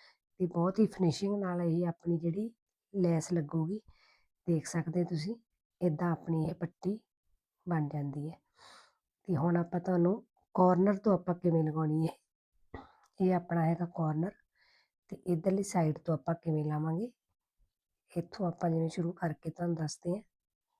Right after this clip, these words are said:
ਆਪਾਂ ਜਿੰਨੀ ਚੌੜੀ ਇੱਧਰਲੀ ਸਾਈਡ ਪੱਟੀ ਇਹ ਲੇਡੀ ਹੈ, ਇਹ ਜਿੰਨਾ, ਜਿੰਨਾ ਇੱਧਰ ਕੱਪੜਾ ਫੋਲਡ ਕੀਤਾ, ਓਨਾ, ਓਨਾ ਹੀ ਆਪਾਂ ਇੱਧਰਲੀ ਸਾਈਡ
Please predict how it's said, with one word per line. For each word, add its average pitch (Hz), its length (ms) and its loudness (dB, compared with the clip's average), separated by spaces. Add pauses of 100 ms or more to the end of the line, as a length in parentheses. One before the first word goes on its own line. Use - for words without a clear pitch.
(880)
ਆਪਾਂ 196 260 2
ਜਿੰਨੀ 190 320 4
ਚੌੜੀ 185 400 4
ਇੱਧਰਲੀ 190 300 0
ਸਾਈਡ 175 320 2
ਪੱਟੀ - 380 -2
ਇਹ 170 160 6
ਲੇਡੀ 175 400 4
ਹੈ, 226 80 -2 (840)
ਇਹ 190 120 4 (140)
ਜਿੰਨਾ, 175 340 6
ਜਿੰਨਾ 175 260 4
ਇੱਧਰ 180 260 4
ਕੱਪੜਾ - 340 -4
ਫੋਲਡ 165 300 2
ਕੀਤਾ, 175 320 -2
ਓਨਾ, 170 300 2
ਓਨਾ 165 180 2
ਹੀ 165 100 4
ਆਪਾਂ 160 260 -2
ਇੱਧਰਲੀ 156 300 0
ਸਾਈਡ 156 280 0